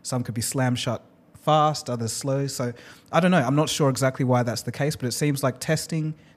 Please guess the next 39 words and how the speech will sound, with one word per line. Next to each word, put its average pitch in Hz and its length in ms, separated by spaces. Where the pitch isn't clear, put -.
doesn't 131 240
equate 127 380
to 113 240
real 120 280
life 110 440
durability, 107 640
in, 131 340
as 156 140
we've 151 100
seen 143 180
over 123 80
the 127 60
past 113 260
three 120 180
years 107 220
with 101 100
these 107 160
foldables. 110 420
So 127 140
s-, 113 180
I 139 60
think 180 200
until 165 540
they 135 120
get - 380
durable 151 380
enough 175 360
where 123 340
you 143 140
can 156 160
use 147 180
it - 280
confidently 131 600
for 120 120
two - 180
years 123 300
without 117 260
any 131 300
issues, 165 520